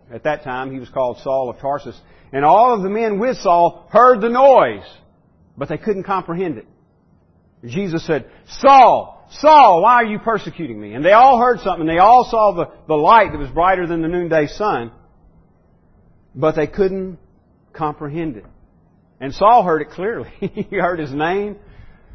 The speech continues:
He heard the question, "Why are you persecuting me?" "Who are you, Lord?" "I'm Jesus, whom you persecute." He heard it all perfectly clear.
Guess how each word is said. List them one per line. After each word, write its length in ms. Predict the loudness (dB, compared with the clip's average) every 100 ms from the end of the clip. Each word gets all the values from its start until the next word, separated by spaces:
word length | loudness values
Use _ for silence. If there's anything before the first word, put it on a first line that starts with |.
| -20 _ _ _ -8
He 160 | -2
heard 200 | 2 0
the 80 | -2
question, 560 | 0 0 0 -4 -12 -12 _
"Why 300 | 2 4 4
are 20 |
you 300 | 2 -4 -6 -6
persecuting 600 | -2 -2 -2 -12 -10 -10 -10
me?" 180 | -14 -20 _ _ _ _ _ _ _ _ _ _ _ _ _ _ -20 _
"Who 140 | 2 4
are 160 | 6
you, 140 | 4 0
Lord?" 340 | 0 0 -2 -6 0
"I'm 240 | 2 2
Jesus, 480 | -2 -4 -4 -8 -14 -20 _ _ _ _ _ _ _ _ _ -12
whom 180 | -8 -8
you 100 | -8
persecute." 580 | -10 -10 -16 -20 -20 -20 -20 -20 _ _ _ _ _ _ _ _ _ -12
He 140 | -8
heard 220 | -6 -6
it 80 | -4
all 540 | -4 -4 -6 -10 _ _ _ _
perfectly 480 | -10 -10 -14 -16 -16 _ _ _ _ _ _
clear. 420 | -10 -8 -10 -14